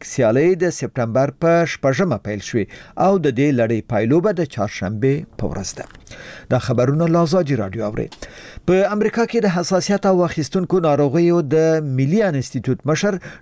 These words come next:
ډاکټر انتونی فاوچی وایي، د ولسمشر ډونالډ ټرمپ له دې خبرې سره موافق نه دی چې امریکا د کرونا وبا تېره کړې ده.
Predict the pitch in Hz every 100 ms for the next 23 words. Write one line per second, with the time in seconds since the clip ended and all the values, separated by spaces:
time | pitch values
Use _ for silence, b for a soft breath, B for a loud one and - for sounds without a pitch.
0 | 180 190 226 226 202 175 147 175 185 190
1 | - 139 127 - 214 131 101 101 B B
2 | B - 202 208 202 220 196 226 190 170
3 | 185 175 - 175 170 180 170 165 143 139
4 | 135 131 127 156 - 135 127 117 104 123
5 | 107 170 214 - 226 143 123 - 139 120
6 | - 123 123 113 113 92 147 - 190 190
7 | 196 117 87